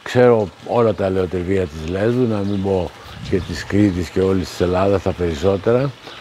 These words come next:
Αυτό έχει μία, ε, δομή και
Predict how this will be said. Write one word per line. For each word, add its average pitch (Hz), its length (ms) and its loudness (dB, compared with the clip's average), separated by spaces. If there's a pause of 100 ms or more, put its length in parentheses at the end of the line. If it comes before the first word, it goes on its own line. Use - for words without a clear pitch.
(160)
Αυτό - 260 0
έχει 151 360 2
μία, 135 720 2 (200)
ε, 85 220 -6
δομή 101 640 2
και 95 120 -4